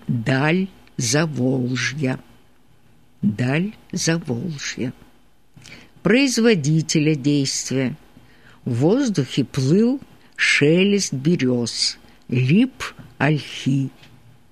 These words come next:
и густых кустарников. Шелест берёз, лип ольхи, кустарников.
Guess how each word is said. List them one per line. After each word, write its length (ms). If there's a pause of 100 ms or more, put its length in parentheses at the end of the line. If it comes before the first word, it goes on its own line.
(260)
и 100
густых 800 (140)
кустарников. 960 (640)
Шелест 640
берёз, 760 (260)
лип 600 (140)
ольхи, 680 (460)
кустарников. 920